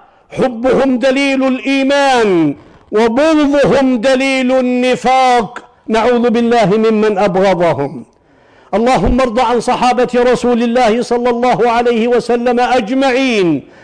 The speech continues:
كبيرهم وصغيرهم، ذكرهم وأنثاهم، وفي مقدمة أولئك الصحابة أبي بكر وعمر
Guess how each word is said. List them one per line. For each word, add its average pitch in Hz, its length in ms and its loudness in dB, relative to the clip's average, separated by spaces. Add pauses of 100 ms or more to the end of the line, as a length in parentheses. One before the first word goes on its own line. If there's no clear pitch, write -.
(140)
كبيرهم 254 680 0
وصغيرهم، 254 920 0 (340)
ذكرهم 262 600 0
وأنثاهم، 269 1040 0 (300)
وفي 233 320 0
مقدمة 226 840 -2 (100)
أولئك 226 760 -2
الصحابة 202 800 -2 (500)
أبي 208 200 -2
بكر 214 640 0 (300)
وعمر 214 840 0